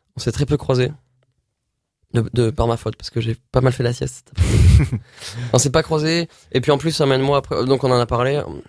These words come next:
Speaker 1: On, on en a parlé, pourquoi on l'a pas fait. Et, euh, ils disent, euh, ils ont fait, je sais pas, plusieurs trucs avec Télé Canva. En fait, ils, ils le font pas forcément sur scène.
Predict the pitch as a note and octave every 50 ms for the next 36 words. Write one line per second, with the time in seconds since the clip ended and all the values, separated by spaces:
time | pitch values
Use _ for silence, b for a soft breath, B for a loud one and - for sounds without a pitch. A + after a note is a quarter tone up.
0 | - - B2+ B2 A#2 A2+ A2+ A#2 A#2 A2+ A2+ A2+ A2+ - A#2 A2+ A#2 - - -
1 | - - A#2+ A#2 A#2 - A#2 - C3+ C3 b b b b b b b b b b
2 | _ - - B2 A#2 A2+ A2+ A2 A2 A2 A2+ A2+ A#2 A#2+ - - - B1+ B1+ -
3 | - _ _ - - - - - _ _ _ _ - - - - C3+ B2+ C3 C#3
4 | C3 B2+ B2+ B2+ A#2+ A#2 A#2 A2+ A2+ A#2 A2+ G#2+ A#2 - B2+ A#2+ B2+ B2 - -
5 | C3 B2+ B2 B2 - - C3 C3 - - C3+ C3+ - C#3 C#3+ C3+ B2 C#3 B2+ C3
6 | B2+ C3 B2+ C3+ C#3 C#3 - D3 C3 - - B2 A#2+ - A#2+ A2+ - - C#3+ E3
7 | E3 F3 D3+ C#3 C3 C3 B2 C3 A#2+ - - A#2 C3 C#3+